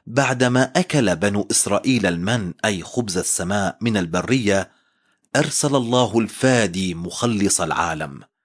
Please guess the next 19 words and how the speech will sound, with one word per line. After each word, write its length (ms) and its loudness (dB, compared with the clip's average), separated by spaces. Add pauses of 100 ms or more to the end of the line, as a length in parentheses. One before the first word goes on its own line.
(500)
هذا 360 2
هو 200 4
الطعام 680 2
الذي 400 0
رتبه 520 -2
الله 440 0 (320)
ليخلص 760 2
أناس 640 2
العالم 540 0
من 300 -2
قوة 400 2
الخطية 600 -2 (100)
والموت 840 0 (360)
والدينون 800 2
والجحيم. 640 -2 (1040)
دعونا 640 4
نسمع 480 2
ونتأمل 920 0
بدقة 640 2